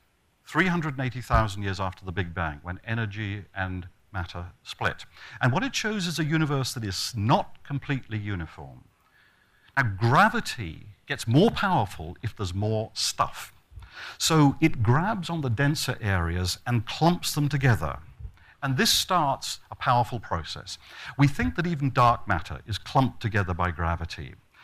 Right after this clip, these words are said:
and probably embedded in those huge clumps is lots of atomic matter. So this graphic shows dark matter with the light spots of atomic matter embedded in it. So we can think of huge clouds of atomic matter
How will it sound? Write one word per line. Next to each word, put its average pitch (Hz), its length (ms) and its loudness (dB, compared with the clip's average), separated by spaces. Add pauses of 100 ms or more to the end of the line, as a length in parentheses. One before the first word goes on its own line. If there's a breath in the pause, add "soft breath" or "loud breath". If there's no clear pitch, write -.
(140)
and 143 160 2
probably 175 280 2
embedded 143 520 2
in 135 160 0
those 98 260 -6
huge 98 360 -4
clumps - 640 -8 (180)
is 107 160 -8
lots 104 240 0
of 98 60 -6
atomic 92 420 -4
matter. 87 260 -6
So 170 140 -2
this 180 160 -4
graphic 143 520 -2 (300 loud breath)
shows 113 280 -2
dark 127 440 2
matter 101 440 -2 (300 loud breath)
with 117 360 0
the 104 180 0
light 107 460 0
spots - 800 -8
of 110 100 -8
atomic 107 480 -4
matter 80 400 -6 (100)
embedded 87 440 -4
in 73 140 -12
it. 67 100 -16 (420 loud breath)
So 151 100 2
we 170 60 4
can 175 140 -2
think - 180 -2
of 131 80 -2
huge 226 560 0
clouds 120 580 -2
of 95 60 -8
atomic 123 440 -4
matter 107 480 -2